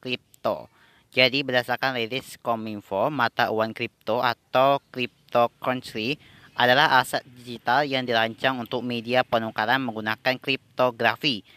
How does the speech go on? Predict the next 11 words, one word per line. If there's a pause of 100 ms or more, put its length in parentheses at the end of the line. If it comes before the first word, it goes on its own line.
(260)
Kripto
pertama
kali
muncul
pada
tahun
sembilan
belas
sembilan
puluh
delapan